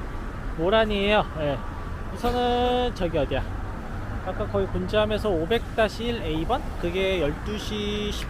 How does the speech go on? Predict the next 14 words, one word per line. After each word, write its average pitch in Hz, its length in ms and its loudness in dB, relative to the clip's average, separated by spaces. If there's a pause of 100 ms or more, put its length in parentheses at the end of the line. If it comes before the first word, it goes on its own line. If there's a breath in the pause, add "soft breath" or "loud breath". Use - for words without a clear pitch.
분에, 240 800 2
예, 127 380 0 (1120)
막차, 175 520 2 (140)
막차라고 202 580 0
해야 143 80 2
되나? 185 200 0
심야버스라고 269 720 -2
해야 226 80 2
되나? 170 220 0
한 262 160 -4
대가 269 160 2
있더라고요. 143 640 0
그래서 139 220 -2
일단 143 220 -2